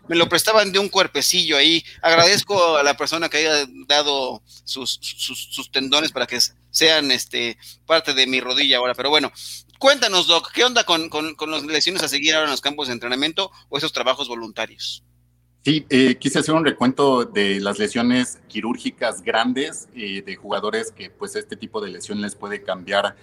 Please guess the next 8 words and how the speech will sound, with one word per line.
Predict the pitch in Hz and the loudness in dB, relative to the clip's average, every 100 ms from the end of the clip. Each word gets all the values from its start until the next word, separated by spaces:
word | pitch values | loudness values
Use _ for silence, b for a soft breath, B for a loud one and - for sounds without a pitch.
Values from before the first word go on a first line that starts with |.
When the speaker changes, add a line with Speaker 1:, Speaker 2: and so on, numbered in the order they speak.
| b b - | b b -10
Speaker 2:
eh, | 95 | -4
tanto | 101 95 | -4 -4
sus | 90 95 | -6 -8
contratos | - 92 107 107 113 101 | -6 0 2 2 0 -6
como, | 98 92 90 - | -8 -8 -10 -14
como | 92 87 | -14 -14
su | - | -12
carrera, | - 90 101 110 131 131 | -8 -4 0 0 0 -2